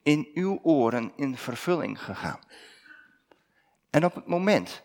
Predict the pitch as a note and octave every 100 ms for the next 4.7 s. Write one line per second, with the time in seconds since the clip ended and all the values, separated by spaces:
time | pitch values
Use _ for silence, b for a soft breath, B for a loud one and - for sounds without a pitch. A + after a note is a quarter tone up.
0 | - C3 - F#3 E3 F#2+ C3 D#3+ D3 -
1 | D3+ E3+ F3 A#2 G#2 - F#3 - E3 D3
2 | C#3+ A#2 C#3 C3 C3 D3+ C3 G2 - B2
3 | F3 F3+ - F#2+ - C3+ C3+ B2 B2+ A#2
4 | C3+ D#3+ B2+ - E2+ E2 F3